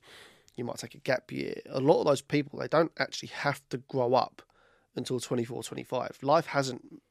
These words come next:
obviously everyone goes through different things, but life maybe hasn't beaten them up in that sense. In football, if you haven't grown up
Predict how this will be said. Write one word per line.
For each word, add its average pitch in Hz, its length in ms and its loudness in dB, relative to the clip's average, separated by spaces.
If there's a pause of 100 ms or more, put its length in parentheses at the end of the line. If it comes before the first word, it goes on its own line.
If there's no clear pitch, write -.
(120)
obviously 131 300 2
everyone 120 180 -4
goes 120 160 -4
through - 120 -16
different - 260 -14
things, 117 200 -4
but 127 120 0
life 131 200 8
maybe 135 280 6
hasn't 127 340 2
beaten 143 240 2
them 127 120 0
up - 200 -2
in 127 120 -4
that 139 180 0
sense. - 340 -8 (680)
In 180 140 8
football, - 460 0
if - 100 -12
you 151 80 4
haven't 151 420 2
grown 127 320 6
up - 180 2